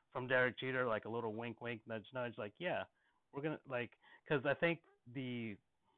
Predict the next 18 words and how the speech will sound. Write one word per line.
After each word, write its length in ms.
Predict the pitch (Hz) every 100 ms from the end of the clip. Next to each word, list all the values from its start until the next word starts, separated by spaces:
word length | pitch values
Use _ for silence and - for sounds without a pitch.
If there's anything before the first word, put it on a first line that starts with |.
| _ -
Majestic 520 | 139 127 151 - 190
is 120 | 156 -
the 80 |
current 420 | 123 - 143 139 - _ _ -
uniform, 720 | 120 135 127 139 147 147 143 - _ _ _ -
uh, 520 | 113 113 110 107 101 - _ _ _ _ - -
provider 480 | - 131 131 131 139 -
for 340 | 131 117 113 101
Major 220 | 120 123
League 120 | 123 104
Baseball 320 | 120 - 151
right 140 | 143
now, 240 | 160 175 - _ - - -
but 120 | 139
it's 160 | 135 -
their 160 | 131
last 260 | 123 120 110
season. 340 | - 117 98